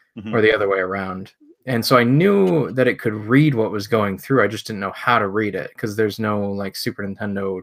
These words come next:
Speaker 2: test program out there. Although I'm, I'm sure there probably is, but, uh, I didn't know of one.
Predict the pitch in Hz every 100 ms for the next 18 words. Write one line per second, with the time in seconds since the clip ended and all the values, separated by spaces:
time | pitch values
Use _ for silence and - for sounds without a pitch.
0 | - - 113 - - - 101 92 95 95
1 | 110 - 92 92 101 _ _ _ - 139
2 | 120 123 127 - 107 90 107 92 90 90
3 | 85 71 - 92 92 92 90 113 104 76
4 | 90 82 - 85 98